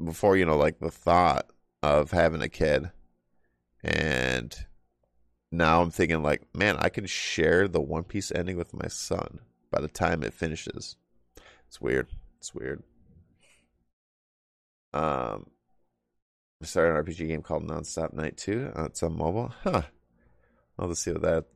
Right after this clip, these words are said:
that's all about. So yeah, Vinland Saga, definitely watch it. Um,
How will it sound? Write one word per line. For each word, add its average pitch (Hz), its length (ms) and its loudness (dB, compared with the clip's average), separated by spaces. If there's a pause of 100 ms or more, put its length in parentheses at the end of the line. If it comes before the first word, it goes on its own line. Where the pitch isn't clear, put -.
that's 82 240 2
all 80 100 4
about. 78 280 4 (1160)
So - 180 6
yeah, 120 240 8
Vinland 147 280 4
Saga, 170 400 8 (360)
definitely 123 360 4
watch 101 300 6
it. - 160 0 (140)
Um, 95 1000 8